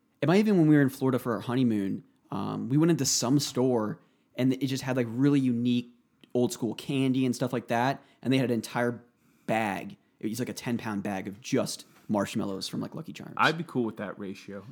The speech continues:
Speaker 2: Just putting that in,
Speaker 1: Dude, you
Speaker 2: no,
Speaker 1: would
Speaker 2: mixing
Speaker 1: be, like, vomiting after, like, <laughs> three spoonfuls of
Speaker 2: Yeah.
Speaker 1: that. That'd be so gross.
Speaker 2: Well, I mean, I think the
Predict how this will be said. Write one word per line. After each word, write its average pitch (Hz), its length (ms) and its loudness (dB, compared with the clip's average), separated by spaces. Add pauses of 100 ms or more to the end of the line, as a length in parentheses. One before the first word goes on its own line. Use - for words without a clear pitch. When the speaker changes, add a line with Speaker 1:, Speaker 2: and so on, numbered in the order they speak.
Speaker 2:
Just - 200 -12
putting 160 300 0
that 127 420 0
in, 135 60 0 (180)
Speaker 1:
Dude, - 100 -6
you 123 120 -4
Speaker 2:
no, 156 100 4
Speaker 1:
would 202 100 4
Speaker 2:
mixing 165 360 6
Speaker 1:
be, 123 100 -4 (260)
like, 131 180 -2
vomiting 110 880 -2
after, 123 300 0
like, 123 180 2
<laughs> - 60 -10
three - 480 2
spoonfuls 120 600 0
of 147 60 2
Speaker 2:
Yeah. 143 100 2
Speaker 1:
that. 92 260 -2 (320)
That'd 135 120 -2
be 139 100 6
so 117 260 2
gross. 101 600 -6 (300)
Speaker 2:
Well, 320 120 2
I 277 40 2
mean, 220 180 2
I 160 120 2
think 233 340 -2 (580)
the 143 640 0